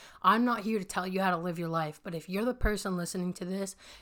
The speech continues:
and this is, like, lighting your soul on fire, and you want that same, you want that out of life, you go make it happen. Because your quality of life depends on it, right? Your kids,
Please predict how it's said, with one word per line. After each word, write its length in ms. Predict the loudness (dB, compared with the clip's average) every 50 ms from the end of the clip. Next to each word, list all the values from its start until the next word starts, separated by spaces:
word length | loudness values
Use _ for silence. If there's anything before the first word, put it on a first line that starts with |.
| -10
and 140 | -6 -4 -2
this 140 | -2 -2 -2
is, 100 | -2 0
like, 220 | 0 -2 -2 -4
lighting 440 | -6 -2 0 2 2 2 2 2 0
your 120 | 0 -2 -4
soul 300 | -4 -2 0 0 0 0
on 120 | 0 -4
fire, 380 | -4 -2 -2 0 2 2 0 0
and 260 | 0 0 -2 0 2
you 120 | 2 2
want 480 | 2 0 -2 0 0 0 0 0 -2 -4
that 240 | -4 -4 -4 -4 -6
same, 500 | -6 -4 -2 -2 -2 0 -2 -2 -4 -2
you 160 | 0 2 2
want 380 | 2 2 2 2 2 2 2 0
that 180 | 0 0 2
out 160 | 0 0 -2 -2
of 80 | -4
life, 400 | -2 -2 -2 -2 -2 -6 -8 -10 -20 -20 -20 -20 -20 _ -14
you 300 | -8 -2 0 2 2 2
go 280 | 4 6 6 6 6 4
make 280 | 0 -2 -2 -4 -6
it 100 | -8 -8
happen. 440 | -4 -2 -2 -2 -2 -4 -8 -14 -14 -14 -20 _ _ _ _ _ _ _ _ _ _ _ _ _ _ _ _ _ _ _ -8
Because 300 | -6 -4 2 2 2 2
your 80 | 2 -4
quality 500 | -6 -2 0 2 4 4 4 4 2 0
of 160 | 0 -2 -2
life 640 | 2 2 4 4 4 4 2 0 -2 -4 -8 -20 -20 _ _ _ _ _ _ _ -20 -20 _ _ _ _ _ _ _ _ _ _ _ _ _ _ -10
depends 500 | -10 -4 -2 -2 0 0 0 0 2 2
on 240 | 2 2 2 0 -2
it, 80 | -8 -8
right? 380 | -2 -2 0 0 0 -2 -6 _ _ _ _ _ _ _ _ _ _ _ _ _ _ -10
Your 120 | -10 -10
kids, 800 | -8 -4 -2 2 2 4 4 4 2 2 -2 -6 -12 -12 -14 -14